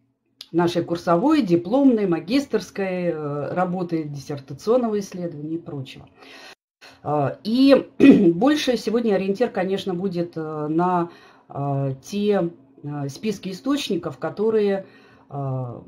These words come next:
составляются по правилам гост. Раньше, э, составлялись по гост две тысячи три, а сейчас с вводом, э,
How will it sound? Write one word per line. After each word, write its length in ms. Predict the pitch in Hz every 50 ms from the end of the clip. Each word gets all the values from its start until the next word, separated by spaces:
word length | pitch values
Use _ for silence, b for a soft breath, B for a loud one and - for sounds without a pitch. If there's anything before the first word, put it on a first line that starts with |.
| - - - 90 90 - -
составляются 720 | - - 170 - 196 196 214 226 233 220 220 - 202 180
по 260 | 175 - 202 214 214
правилам 540 | 208 - 196 190 190 190 185 185 180 175 175
гост. 280 | 170 160 147 135 - 156
Раньше, 640 | 170 175 175 160 131 - 160 151 147 143 139 - -
э, 160 | - 135 131 127
составлялись 560 | - 160 165 - 170 160 165 151 139 131 131
по 160 | - 165 160
гост 260 | 165 160 160 147 135
две 140 | 143 156 160
тысячи 420 | 156 - 147 139 - - - 196 175
три, 220 | 175 285 302 320 285
а 180 | 220 170 160
сейчас 380 | 143 - 151 - - 233 233 -
с 40 | 180
вводом, 460 | 170 175 180 170 170 170 156 151 143
э, 400 | - 127 135 135 131 127 127